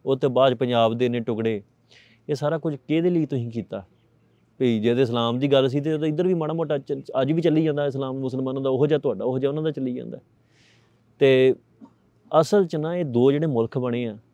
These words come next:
ਹਿੰਦੁਸਤਾਨ ਤੇ ਪਾਕਿਸਤਾਨ, ਇਹ ਐਕਸੀਡੈਂਟਲ ਮੁਲਕ ਹੈ। ਇਹ ਜਿਵੇਂ ਫਰਜ਼ ਕਰੋ ਇੱਕ ਸੋਹਣੇ ਜੰਗਲ ਨੂੰ ਤਬਾਹ ਕਰਕੇ ਦੋ ਬਗੀਚੇ ਖੜੇ ਕਰ ਦਈਏ,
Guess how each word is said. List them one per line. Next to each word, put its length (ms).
ਹਿੰਦੁਸਤਾਨ 480
ਤੇ 80
ਪਾਕਿਸਤਾਨ, 520
ਇਹ 140
ਐਕਸੀਡੈਂਟਲ 480
ਮੁਲਕ 320
ਹੈ। 120
ਇਹ 440
ਜਿਵੇਂ 340
ਫਰਜ਼ 240
ਕਰੋ 200
ਇੱਕ 180
ਸੋਹਣੇ 340
ਜੰਗਲ 300
ਨੂੰ 160
ਤਬਾਹ 300
ਕਰਕੇ 280
ਦੋ 160
ਬਗੀਚੇ 360
ਖੜੇ 160
ਕਰ 180
ਦਈਏ, 220